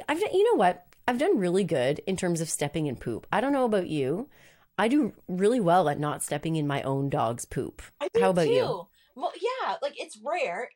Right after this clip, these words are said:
Speaker 2: And then when I do it, I'm like, "Oh, I never do this." But yeah.
Speaker 1: I'm surprisingly, like,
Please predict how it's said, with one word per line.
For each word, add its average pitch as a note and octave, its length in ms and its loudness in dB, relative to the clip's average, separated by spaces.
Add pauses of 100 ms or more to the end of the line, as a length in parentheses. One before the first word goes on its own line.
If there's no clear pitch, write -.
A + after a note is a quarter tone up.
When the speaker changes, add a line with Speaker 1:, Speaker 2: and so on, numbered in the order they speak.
(140)
Speaker 2:
And D4 160 -4
then F#4 140 -6
when G#4 180 -4
I A3+ 40 -12
do D#4 160 -8
it, F4+ 100 -6
I'm B3 80 -8
like, A3 140 -8 (120)
"Oh, F#3+ 420 -8 (1300)
I D4 100 0
never F#4 300 -2
do F#3+ 200 -12
this." - 560 -18 (280)
But E4 160 -6
yeah. D#4+ 360 0 (1800)
Speaker 1:
I'm E4 160 4
surprisingly, G#4 1040 2
like, A3+ 340 2